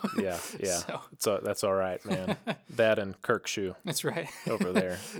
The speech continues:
Speaker 1: <laughs>
Speaker 2: We can get him involved a little bit as well.
Speaker 1: Yeah, maybe I'll text some, some tips from him. So, what about you? What you got going on?
Speaker 2: Man, nothing much. Um, just put up a new flat screen at the house in
Speaker 1: Nice.
Speaker 2: quarantine. You gotta figure out stuff to do, man,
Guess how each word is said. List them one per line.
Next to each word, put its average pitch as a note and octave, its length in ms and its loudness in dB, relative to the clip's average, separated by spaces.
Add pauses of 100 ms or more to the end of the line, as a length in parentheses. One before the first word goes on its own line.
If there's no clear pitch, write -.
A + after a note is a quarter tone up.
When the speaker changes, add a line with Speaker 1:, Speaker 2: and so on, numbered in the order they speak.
(160)
Speaker 1:
<laughs> G3 120 0 (760)
Speaker 2:
We A#2+ 120 0
can G#2 80 -4
get G2+ 160 0
him F#2+ 200 -4
involved F#2 420 -4
a - 40 -4
little G#2+ 180 -4
bit - 180 -6
as - 100 -10
well. - 300 -10
Speaker 1:
Yeah, A#3+ 160 -18 (120)
maybe C#3 220 -8
I'll C3 140 -10 (520)
text - 260 -8
some, B2 220 -12
some C3 160 -12
tips - 240 -8
from - 140 -14
him. F3+ 260 -12
So, A3+ 200 -20 (540)
what E3 80 -4
about C3 200 2
you? B2 100 -2
What B2+ 120 0
you C3 80 -2
got B2 160 0
going A#2+ 200 -2
on? A#2+ 140 -4 (360)
Speaker 2:
Man, A#2 260 10
nothing A2 260 6
much. - 420 2 (140)
Um, F#2+ 420 -2 (280)
just - 180 -2
put A#2+ 140 6
up G#2 120 4
a G2+ 40 -2
new G2+ 140 -2
flat G2+ 280 0
screen G2+ 280 -4
at F#2+ 120 -4
the - 80 -12
house G2 500 -4 (500)
in A2+ 140 -4
Speaker 1:
Nice. G#2+ 60 -8
Speaker 2:
quarantine. G2+ 600 -2
You G2 80 -4
gotta G#2 160 2
figure G#2 260 0
out F#2+ 100 2
stuff - 220 -2
to F#2 80 -12
do, F#2 180 -2
man, F2+ 260 -6